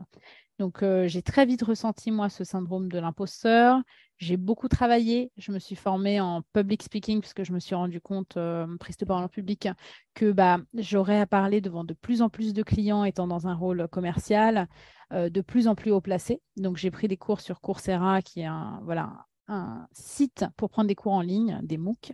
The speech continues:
comme on dit. Et aussi, j'ai rejoint un club qui s'appelle Toastmasters, qui permet de pratiquer la prise de parole, euh, en public.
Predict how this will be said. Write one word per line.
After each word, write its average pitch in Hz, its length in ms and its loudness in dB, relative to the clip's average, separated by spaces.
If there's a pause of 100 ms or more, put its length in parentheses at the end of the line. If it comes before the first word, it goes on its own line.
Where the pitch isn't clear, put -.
comme 190 160 -6
on 185 100 -4
dit. 214 200 -2 (580)
Et 294 100 12
aussi, 269 420 6
j'ai 247 100 6
rejoint 208 280 2
un 214 60 0
club 220 220 0
qui - 100 -18
s'appelle 175 260 -4
Toastmasters, 214 680 0
qui - 220 -8
permet 180 280 2
de 175 100 -2
pratiquer 240 680 -2 (120)
la 190 120 -4
prise - 240 -2
de 196 80 -2
parole, 185 400 0
euh, 156 180 -4
en 208 140 -4
public. 196 500 -2